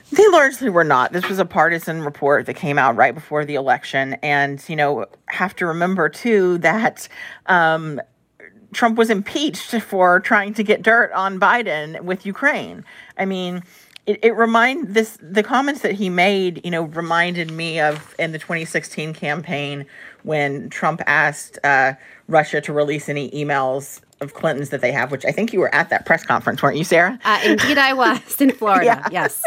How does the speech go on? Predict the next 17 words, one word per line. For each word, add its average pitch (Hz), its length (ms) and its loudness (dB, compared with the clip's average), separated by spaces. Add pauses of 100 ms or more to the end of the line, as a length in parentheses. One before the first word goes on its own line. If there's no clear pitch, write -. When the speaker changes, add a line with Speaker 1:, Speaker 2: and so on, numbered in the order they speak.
(120)
Speaker 2:
Unforgettable 180 480 -6
day. 208 280 -6
Speaker 1:
Yeah. 190 480 0 (520)
Um, 190 500 2 (280)
and 233 180 0
so, 220 580 2 (340)
you 214 140 -4
know, 208 120 2
he's, 202 260 -4
he's 202 220 -2
asking 202 600 -2
this, 180 220 -10
this 175 320 -10 (160)
unsubstantiated 180 880 0
claim 156 300 -2
about 147 320 2
Biden 151 640 0